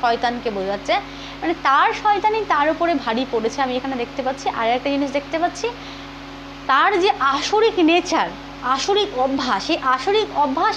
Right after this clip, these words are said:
তার উপরে ঘুরে ঘুরে পেয়েছে। সে অ্যাংজাইটিতে ভুগছে, সে প্রবল পরিমাণে নেশা করছে, তার রাতে ঘুম হচ্ছে না, তার মনে খা-, তার খালি খালি মনে হতে পারে যে আমার আশেপাশে কেউ আছে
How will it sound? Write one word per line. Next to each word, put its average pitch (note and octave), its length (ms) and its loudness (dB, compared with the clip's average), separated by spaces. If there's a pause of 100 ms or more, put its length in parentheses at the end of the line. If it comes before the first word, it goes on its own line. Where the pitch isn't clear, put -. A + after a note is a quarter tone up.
তার D4 180 4
উপরে F4+ 240 2
ঘুরে B3 340 2
ঘুরে A3+ 160 2
পেয়েছে। G#3 380 -6
সে D#4 160 2
অ্যাংজাইটিতে D4 680 2
ভুগছে, C#4+ 360 0 (280)
সে B3+ 160 0
প্রবল A#3 300 2
পরিমাণে C#4+ 340 2
নেশা C4+ 320 2
করছে, D#4 400 0 (300)
তার A#3+ 240 4
রাতে C#4 220 2
ঘুম C#4+ 320 4
হচ্ছে D4+ 240 0
না, D4+ 140 2 (260)
তার C#4 200 4
মনে C#4+ 260 2 (120)
খা-, A#3 300 -2
তার C4+ 300 4
খালি C#4+ 240 0
খালি D#4 240 2
মনে C#4+ 220 4
হতে E4 240 2
পারে B3+ 320 2 (760)
যে C4 260 4 (240)
আমার D4+ 240 4
আশেপাশে D#4 500 2
কেউ D#4+ 200 4
আছে A3 360 0